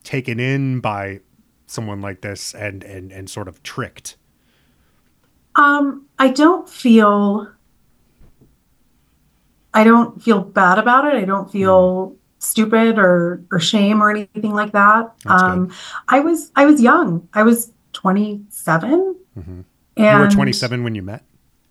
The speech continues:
Speaker 2: Mm-hmm.
Speaker 1: Yeah.
Speaker 2: We got married five months after we met.
Speaker 1: Oh. <laughs> Was that a red flag to
Speaker 2: Yeah.
Speaker 1: anybody?
Speaker 2: What's that?
Speaker 1: Was that a red flag to anybody? Did anybody,
Speaker 2: Um,
Speaker 1: like, go
Speaker 2: yeah,
Speaker 1: like,
Speaker 2: my
Speaker 1: "Uh,
Speaker 2: parents
Speaker 1: excuse me?" Yeah.
Speaker 2: in particular,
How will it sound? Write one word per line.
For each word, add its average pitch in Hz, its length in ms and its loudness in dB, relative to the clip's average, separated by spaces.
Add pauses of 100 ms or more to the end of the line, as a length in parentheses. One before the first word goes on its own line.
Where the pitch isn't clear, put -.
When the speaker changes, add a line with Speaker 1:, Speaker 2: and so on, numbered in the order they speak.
(600)
Speaker 2:
Mm-hmm. 196 440 4 (240)
Speaker 1:
Yeah. 90 80 -14
Speaker 2:
We 247 180 6
got 311 220 4
married 220 320 4
five 190 260 0
months 170 180 -4
after 160 220 -10
we - 140 -8
met. - 240 -14 (400)
Speaker 1:
Oh. 104 500 -10 (720)
<laughs> 240 240 6 (1000)
Was 120 200 -4
that 165 180 2
a 139 40 0
red 135 280 -2
flag 147 420 2
to - 60 -2
Speaker 2:
Yeah. 113 100 0
Speaker 1:
anybody? 170 560 -2 (1160)
Speaker 2:
What's 247 180 4
that? 302 320 0
Speaker 1:
Was 120 140 -2
that 147 160 2
a 143 40 0
red 139 220 0
flag 143 300 -2
to 101 100 -6
anybody? 147 560 -2
Did 95 200 -8
anybody, 123 480 -4
Speaker 2:
Um, 254 200 4
Speaker 1:
like, 117 160 -2
go 113 100 -2
Speaker 2:
yeah, 214 160 4
Speaker 1:
like, 208 80 0
Speaker 2:
my 131 100 0
Speaker 1:
"Uh, 143 160 0
Speaker 2:
parents 214 260 -4
Speaker 1:
excuse 143 300 -4
me?" 170 280 -6
Yeah. 117 180 -4
Speaker 2:
in 220 160 6
particular, 208 800 0